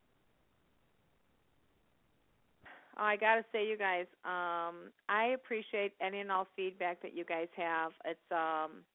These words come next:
it's very nice, and, uh, because again, I, I can tell you, I don't know myself exactly what's, uh, gonna come up, and it can be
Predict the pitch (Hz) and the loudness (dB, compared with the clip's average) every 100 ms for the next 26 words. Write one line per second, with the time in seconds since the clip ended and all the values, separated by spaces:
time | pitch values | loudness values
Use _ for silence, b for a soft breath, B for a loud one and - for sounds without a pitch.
0 | _ _ _ _ _ 180 180 196 208 190 | _ _ _ _ _ -12 -4 0 0 0
1 | 180 175 180 _ _ 175 175 170 156 156 | 0 0 -4 _ _ -6 -4 -2 0 0
2 | 156 - - - _ _ _ _ _ _ | -4 -8 -12 -16 _ _ _ _ _ _
3 | 202 202 196 214 214 190 185 185 - 190 | -2 0 0 2 2 4 2 2 -2 -2
4 | 196 185 226 254 269 180 170 170 170 _ | -4 -4 0 0 2 0 2 0 -4 _
5 | _ - _ - 180 208 226 202 196 180 | _ -20 _ -2 2 4 2 0 -2 0
6 | 170 180 - 285 - 214 - - 190 185 | -2 -2 -2 0 2 0 -4 -8 -8 -4
7 | 190 185 180 196 175 175 175 170 190 - | 2 2 0 -4 -2 -2 -2 0 0 -4
8 | _ _ - _ _ _ _ _ _ _ | _ _ -20 _ _ _ _ _ _ _
9 | - 175 185 196 190 - 208 247 311 262 | 4 4 4 0 -2 -2 2 4 4 2
10 | - _ _ _ _ _ _ - 226 226 | 0 _ _ _ _ _ _ 0 2 4
11 | 226 226 226 226 - - 233 - 262 240 | 4 4 2 -2 -10 -2 -2 -2 -6 -6
12 | 233 233 226 226 226 233 | -2 0 0 0 -2 -4